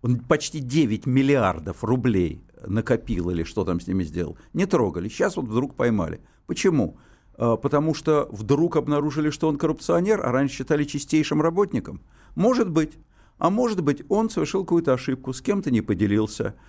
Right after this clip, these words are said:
а кому-то перешел дорогу, кого-то поймал за хвост, кого не надо было ловить за хвост.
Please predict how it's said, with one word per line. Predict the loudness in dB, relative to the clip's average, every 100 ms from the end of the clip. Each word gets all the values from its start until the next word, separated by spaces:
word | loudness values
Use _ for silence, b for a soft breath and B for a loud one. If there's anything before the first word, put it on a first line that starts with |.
| b _
а | 0 2
кому-то | 2 0 0 -2
перешел | 0 0 0 -2
дорогу, | 2 2 2 2 -2 -4 B -2
кого-то | 0 2 0
поймал | 0 0 0
за | -2 -2
хвост, | 0 0 0
кого | 0 4
не | 4
надо | 4 4 2 2
было | 2 4
ловить | 2 2 0
за | -2
хвост. | 0 -2 -2